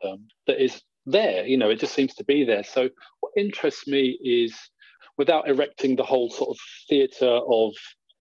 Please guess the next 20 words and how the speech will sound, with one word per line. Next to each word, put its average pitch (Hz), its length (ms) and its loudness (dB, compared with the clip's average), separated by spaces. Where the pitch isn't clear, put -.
you 127 100 2
know, 120 80 2
dogmatic 113 640 -2
Christianity, 117 1040 -2
what 214 320 -2
does 202 140 -2
it 214 120 2
take 123 440 -2
to - 100 -12
plug - 340 -2
into 117 680 0
whatever 135 440 0
it 123 160 -2
is 107 260 -2
that 117 140 -8
makes 113 340 -6
some 113 220 -2
people 110 240 -6
more 107 200 -2
loving? 104 380 -2